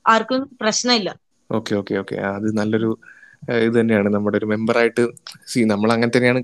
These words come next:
Speaker 2: കാണുന്നത്. അപ്പൊ അത്
Speaker 1: അതെ.
Speaker 2: നമ്മള് പറയുന്നതിലും ഒരു ഇതൊന്നുമില്ലല്ലോ.
Speaker 1: അപ്പൊ നമ്മൾ അങ്ങനെ പറയുമ്പോ റിസ്-, അത് റിസീവ് ചെയ്യുന്ന ആൾക്കാർക്ക് അതിന്റെ ഇമ്പോർട്ടൻസ് മനസ്സിലാവും.
Speaker 2: അതെ, അതെ, അതെ. ന-, നമ്മൾ
Speaker 1: അത്
Speaker 2: അത്രയും അറ്റാച്ച്ഡ് ആയിരിക്കും, അത്
Speaker 1: അതെ.
Speaker 2: അവർക്ക് മനസ്സിലാവുമല്ലോ. ഏ, അതുപോലെ,
Speaker 1: ഉം.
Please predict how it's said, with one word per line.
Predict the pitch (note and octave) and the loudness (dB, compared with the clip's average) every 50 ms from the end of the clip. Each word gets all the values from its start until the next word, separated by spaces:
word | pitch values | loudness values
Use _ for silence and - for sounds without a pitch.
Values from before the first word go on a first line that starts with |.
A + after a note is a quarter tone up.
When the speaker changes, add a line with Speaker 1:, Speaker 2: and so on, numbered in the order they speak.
| - A#2 | -2 0
Speaker 2:
കാണുന്നത്. | G#2+ G#2+ G#2+ A2 A2 G#2 G2 G2 G#2 A2 - _ - D#3+ - - - C#3 | 0 0 2 0 0 -2 -2 -2 -4 -6 -8 _ -20 -20 -18 -14 -10 -6
അപ്പൊ | - C3+ | -4 -2
അത് | C3 C#3 | 0 0
Speaker 1:
അതെ. | C#3+ D3 | 2 0
Speaker 2:
നമ്മള് | C#3 C3+ C3+ C#3 C#3+ C#3+ C3+ C3 B2+ - | 0 0 -2 -2 -2 0 -2 -2 -2 0
പറയുന്നതിലും | B2+ B2 B2+ B2+ C3 C3+ C3+ C3+ C3+ C3+ C3+ - - _ _ - | 0 0 0 0 0 0 0 0 0 -2 -6 -8 -14 _ _ -6
ഒരു | - B2+ C3 C3 C3 A#2+ | -2 0 2 2 2 2
ഇതൊന്നുമില്ലല്ലോ. | A#2+ B2 B2 A#2+ A#2 G#2+ G2 G2 F#2 F#2 G2 - _ _ _ _ _ _ - _ _ _ _ - - | 0 -2 0 2 2 2 2 0 -2 -4 -6 -10 _ _ _ _ _ _ -20 _ _ _ _ -12 -4
Speaker 1:
അപ്പൊ | - G#3 A#3 | 0 4 4
നമ്മൾ | B3 A#3+ A#3+ C4 | 6 6 6 6
അങ്ങനെ | C4+ C4+ C#4 D4 | 4 4 4 4
പറയുമ്പോ | D4+ D4 C4+ C4+ C4+ C4+ C#4+ D4+ D4 - _ _ F#3+ G#3 G3+ A#3 | 6 6 6 6 6 6 4 4 2 0 _ _ -16 -8 -4 -2
റിസ്-, | B3 B3 A3 - - | -2 -2 -2 -2 0
അത് | A#3 B3+ C#4+ C#4+ C#4 | 0 0 2 2 0
റിസീവ് | C#4 - C#4+ C#4 | 0 0 0 2
ചെയ്യുന്ന | D4 D4+ D4 D4 | 2 2 4 4
ആൾക്കാർക്ക് | D4 C#4 C4 C4+ C4+ C4+ C4+ C#4+ | 2 2 2 0 0 0 0 0
അതിന്റെ | C4 B3+ C4 C4+ | 0 0 -2 -2
ഇമ്പോർട്ടൻസ് | C#4 B3+ A3+ B3+ A#3+ A#3+ B3 B3+ B3 C4 | -2 -2 -4 -4 -4 -4 -6 -6 -4 -4
മനസ്സിലാവും. | B3+ A#3+ A3+ A3 - B2+ B2+ A#2 | -4 -4 -4 -4 -4 -4 -2 -2
Speaker 2:
അതെ, | G#3+ G#3+ G3+ G2+ | 0 0 0 0
അതെ, | G2 G2+ F#2+ | -2 -2 -4
അതെ. | G2 F#2+ - - - | -6 -6 -6 -6 -4
ന-, | B2 B2 A#2+ A#2 B2+ | -2 -2 -2 0 -2
നമ്മൾ | B2+ B2+ C#3 D3 D3 | -2 -2 0 4 6
Speaker 1:
അത് | C3+ | 8
Speaker 2:
അത്രയും | C#3 - C#3 C#3+ | 8 8 6 4
അറ്റാച്ച്ഡ് | C#3 - C3+ C3+ B2+ - C#3 | 0 0 0 0 0 2 4
ആയിരിക്കും, | B2+ A#2 A#2+ A#2+ G#2+ G#2 G#2 A2+ | 4 4 4 4 2 -2 -2 -4
അത് | G#2+ | -2
Speaker 1:
അതെ. | G2+ G#2 | -2 -4
Speaker 2:
അവർക്ക് | G#2 G#2 - A#2 | -6 -6 -6 -8
മനസ്സിലാവുമല്ലോ. | A2+ A2+ A2+ A2 A2 G2+ F#2+ - - - _ _ _ _ _ _ - A2 | -8 -8 -8 -6 -4 -4 -4 -6 -8 -14 _ _ _ _ _ _ -2 -2
ഏ, | G#2+ G#2 G#2 G#2 G#2 G2+ - - - - - | 0 0 0 0 0 0 -2 -6 -10 -6 -2
അതുപോലെ, | A2+ B2 C3+ C#3 D3 D3+ C#3+ B2 A#2 C#3+ | 0 2 4 4 4 4 4 2 0 -2
Speaker 1:
ഉം. | D#3+ | -4